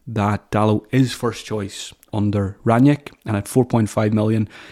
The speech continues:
he is the cheapest route in to the Manchester United defence. So for someone like me who doesn't have David De Gea, it's quite attractive to get in on the Manchester United defence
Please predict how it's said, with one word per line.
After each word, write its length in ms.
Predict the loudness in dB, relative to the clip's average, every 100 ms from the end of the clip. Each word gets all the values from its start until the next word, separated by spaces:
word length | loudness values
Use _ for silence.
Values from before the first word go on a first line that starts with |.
| _
he 200 | 4 4
is 160 | 4
the 80 | 0
cheapest 400 | -2 -2 -2 -2
route 160 | -2 -2
in 280 | -2 -2 -6 _
to 100 | -2
the 40 |
Manchester 500 | -2 -2 -4 -8 -6
United 160 | -6 -6
defence. 320 | -6 -6 -4
So 80 | -4
for 120 | -4
someone 280 | 2 4 4
like 180 | 4 4
me 340 | 6 6 4 -6 -20 -20 _
who 100 | -4
doesn't 300 | 0 0 0
have 320 | 0 -2 -2
David 280 | -2 -2 -2
De 80 | -4
Gea, 340 | -2 0 0 -4 _ _
it's 100 | -8
quite 160 | -2 0
attractive 500 | 0 0 0 -2 -4
to 80 | -6
get 360 | -2 -2 -2 -2
in 260 | 4 4 4
on 140 | 0
the 60 | -2
Manchester 420 | -2 -2 -4 -2
United 220 | -4 -4
defence 500 | -6 -2 -2 -2 -8